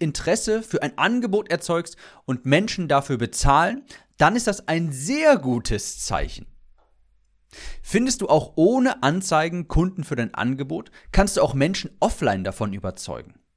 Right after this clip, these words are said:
Falls das der Fall ist, dann ist das ein sehr gutes Anzeichen.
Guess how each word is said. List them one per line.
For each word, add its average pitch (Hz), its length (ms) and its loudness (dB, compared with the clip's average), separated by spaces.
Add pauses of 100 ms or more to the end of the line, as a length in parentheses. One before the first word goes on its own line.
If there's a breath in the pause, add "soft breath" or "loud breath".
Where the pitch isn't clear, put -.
(420)
Falls - 140 -2
das 196 180 4
der 165 140 2
Fall 185 220 2
ist, 220 160 -4 (200 loud breath)
dann 208 120 2
ist 214 80 -2
das - 160 -6
ein 147 140 0
sehr 156 260 4
gutes 127 500 -2 (380)
Anzeichen. - 560 0